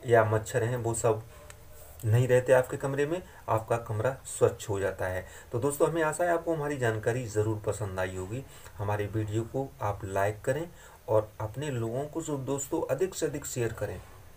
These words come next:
जिससे कि छोटी सी जानकारी सभी को मिल सके और सभी लोग इसका लाभ उठा सकें। क्योंकि ये समस्या दोस्तों मच्छर, कॉकरोच हर जगह पाई जाती है,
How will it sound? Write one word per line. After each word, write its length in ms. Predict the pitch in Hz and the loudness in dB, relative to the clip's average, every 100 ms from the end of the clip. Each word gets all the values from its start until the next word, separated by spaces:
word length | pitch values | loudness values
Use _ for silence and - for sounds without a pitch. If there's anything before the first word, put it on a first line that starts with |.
| - 110 | -12 -6
जिससे 280 | 123 - 185 | -2 -2 -2
कि 180 | 202 | -4
छोटी 380 | 190 - 135 165 | -6 -4 -2 -4
सी 120 | 156 | -4
जानकारी 460 | 139 123 117 135 165 | 0 0 0 -2 -4
सभी 320 | - 110 113 | -4 -4 -4
को 160 | 117 147 | -6 -6
मिल 160 | 147 | -6
सके 340 | 143 170 170 - - - - | 0 0 2 -2 -6 -10 -2
और 100 | 117 | 0
सभी 300 | - 113 123 | 4 2 2
लोग 260 | 117 117 110 | -2 -2 -4
इसका 260 | - 127 | 2 2
लाभ 320 | 110 101 101 | 4 2 0
उठा 180 | 101 98 | -2 -6
सकें। 400 | 92 - - 98 104 | -4 -8 -8 -10 -2
क्योंकि 240 | 147 180 | -2 0
ये 80 | 175 | -2
समस्या 440 | 170 160 160 175 | 0 -2 -2 -2
दोस्तों 340 | 160 156 - 160 | 0 -2 -2 -4
मच्छर, 380 | 127 120 - 139 | -2 -4 -2 -4
कॉकरोच 560 | - 123 120 139 - - - - - | 0 0 0 -4 -6 -12 -14 -12 2
हर 120 | 127 | 2
जगह 240 | 123 123 110 | 6 4 4
पाई 220 | 104 104 | 2 2
जाती 320 | 101 - 113 | 0 -2 -4
है, 140 | 147 | -4